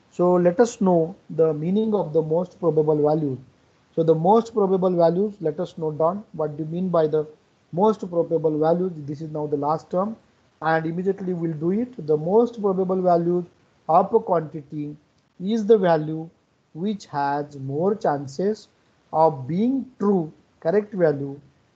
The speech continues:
than any other value, or this value is the closest value to the true value. So let us note down the most probable value, meaning of this.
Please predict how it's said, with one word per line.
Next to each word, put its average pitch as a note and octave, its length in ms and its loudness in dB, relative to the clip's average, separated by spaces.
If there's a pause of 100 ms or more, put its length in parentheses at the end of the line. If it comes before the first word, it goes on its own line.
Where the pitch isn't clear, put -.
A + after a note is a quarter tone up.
than F3 360 2
any D3+ 440 -8 (260)
other D#3 280 -2
value, C3 420 -2 (360)
or E3 320 0
this A#3+ 220 0
value E3 560 -2 (100)
is C#3 220 -8
the C#3+ 140 -2
closest D#3+ 640 0
value F3+ 440 -2 (460)
to D#3+ 280 -6
the A#3+ 260 -2 (220)
true D3+ 220 -2
value. C3+ 340 -2 (640)
So D#3 200 0
let D3+ 240 0
us G3 140 -6
note D#3 240 -2
down D3+ 220 2
the D3 80 -2
most D3+ 400 -2
probable D3 340 0
value, C#3+ 380 -2 (380)
meaning D3+ 340 0
of C#3+ 180 2
this. A3 260 -4